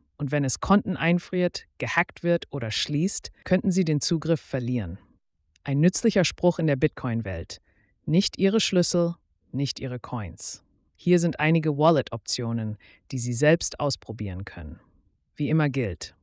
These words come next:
machen Sie Ihre eigenen Nachforschungen und verstehen Sie, was Sie tun, bevor Sie Gelder einzahlen, deren Verlust Sie nicht verkraften können. Selbstverwaltete Wallets.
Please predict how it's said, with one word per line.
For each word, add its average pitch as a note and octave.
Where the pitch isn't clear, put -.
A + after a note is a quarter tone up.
machen D#3+
Sie G3+
Ihre D#3+
eigenen E3+
Nachforschungen C3
und C3+
verstehen F3
Sie, C3+
was B2
Sie B2+
tun, E3
bevor D3
Sie C3
Gelder C#3
einzahlen, C#3
deren B2
Verlust C3
Sie B2+
nicht B2
verkraften -
können. E2
Selbstverwaltete D#3+
Wallets. -